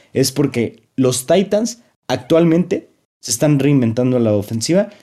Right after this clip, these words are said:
y tienen que hacer un planteamiento completamente distinto, completamente a evitar el run heavy que estaban manejando. Y ahora se van a enfrentar los Rams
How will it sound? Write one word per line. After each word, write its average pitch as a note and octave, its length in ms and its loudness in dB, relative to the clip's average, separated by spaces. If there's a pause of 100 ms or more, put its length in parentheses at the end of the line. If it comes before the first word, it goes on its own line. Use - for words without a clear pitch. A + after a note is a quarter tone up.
y - 80 -6
tienen C#3+ 280 2
que C#3+ 60 0
hacer D3+ 220 2
un D3 100 0
planteamiento B2+ 720 0
completamente C3+ 1000 0
distinto, C#3+ 580 -2 (220)
completamente C#3+ 1080 0
a A#2+ 120 0
evitar A#2+ 600 -2 (280)
el A#2+ 160 0
run C3 280 2
heavy B2+ 320 0
que A#2 100 -6
estaban A2+ 340 0
manejando. G2 560 -4 (380)
Y C3+ 140 0
ahora E3 420 2 (120)
se - 180 -4
van C#3+ 160 2
a D3+ 40 2
enfrentar A#2+ 640 -2
los A#2+ 300 0
Rams G3 400 0